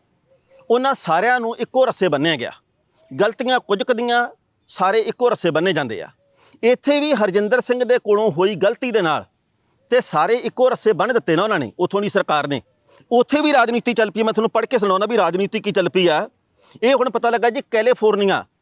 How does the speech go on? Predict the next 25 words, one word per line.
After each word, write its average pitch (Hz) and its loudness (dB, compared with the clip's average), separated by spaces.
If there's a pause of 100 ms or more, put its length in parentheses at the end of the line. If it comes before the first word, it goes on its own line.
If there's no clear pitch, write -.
(220)
ਦੇ 208 2
ਗਵਰਨਰ 170 0
ਦੇ 220 0
ਉੱਤੇ 196 0 (440)
ਡੋਨਲਡ 208 0
ਟਰੰਪ 208 -4
ਸਰਕਾਰ 175 0
ਦੇ 190 0
ਵੱਲੋਂ 196 0
ਸਵਾਲ 185 0
ਕੀਤੇ 196 -2
ਜਾ 185 2
ਰਹੇ 196 2
ਆ। 175 0 (460)
ਉਹ 240 4
ਕਹਿੰਦੇ, 233 0
"ਦੇਖੋ 214 0
ਜੀ, 262 -6
ਤੁਸੀਂ 233 -2
ਇੱਥੇ 226 0
ਸਿਸਟਮ - -4
ਨਹੀਂ 208 2
ਸਹੀ 196 -2
ਹੈਗਾ 175 0 (500)
ਤੇ 466 4